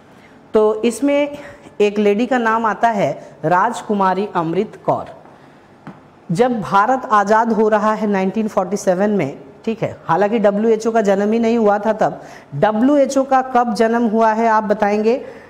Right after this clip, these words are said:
<clears throat> Thermalization equation, Nilesh बिल्कुल सही answer दिए हैं।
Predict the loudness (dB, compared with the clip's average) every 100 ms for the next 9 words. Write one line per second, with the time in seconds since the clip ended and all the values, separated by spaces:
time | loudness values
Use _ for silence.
0 | -18 -2 -2 0 -4 -8 -14 -20 -20 -20
1 | -20 -20 -20 -20 -20 -20 -20 -20 -6 0
2 | 2 2 2 2 2 0 0 -2 0 0
3 | 2 2 2 2 2 2 0 0 0 0
4 | 0 0 0 0 0 0 0 0 -2 -6